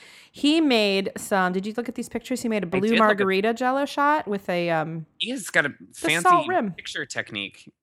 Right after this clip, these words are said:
Speaker 1: Yeah, well,
Speaker 2: too.
Speaker 1: that's from, uh, Instagram. You guys are all on Instagram, right? Mm-hmm. Robbie's not.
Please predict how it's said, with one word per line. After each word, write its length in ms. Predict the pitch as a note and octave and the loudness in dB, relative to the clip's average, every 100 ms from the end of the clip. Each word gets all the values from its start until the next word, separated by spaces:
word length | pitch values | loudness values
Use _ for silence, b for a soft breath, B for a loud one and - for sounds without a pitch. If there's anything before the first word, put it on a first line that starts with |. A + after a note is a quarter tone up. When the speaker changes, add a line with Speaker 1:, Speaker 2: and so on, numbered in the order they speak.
| - - | -10 -2
Speaker 1:
Yeah, 80 | |
well, 100 | C#4 | 2
Speaker 2:
too. 40 | C#4 | 4
Speaker 1:
that's 220 | C#4 - | 4 2
from, 260 | C#4 C4+ C4 | -4 -2 -2
uh, 120 | C4 | -2
Instagram. 520 | C#4+ - A3 E3 E3 | -6 -8 -6 -4 -4
You 60 | G3 | -4
guys 220 | C4+ B3+ | -4 -2
are 80 | G3 | 0
all 100 | E3 | 2
on 120 | D#3+ | 0
Instagram, 460 | D#3+ - F3 F3 F#3 | -4 -10 -8 -8 -8
right? 200 | A3+ D4 - - | -10 -14 -16 -12
Mm-hmm. 300 | A#3+ A#3 D4+ D4 - _ _ | -10 -10 -12 -14 -20 _ _
Robbie's 260 | G3+ F#3 F3+ | -6 -4 -6
not. 200 | F3+ | -8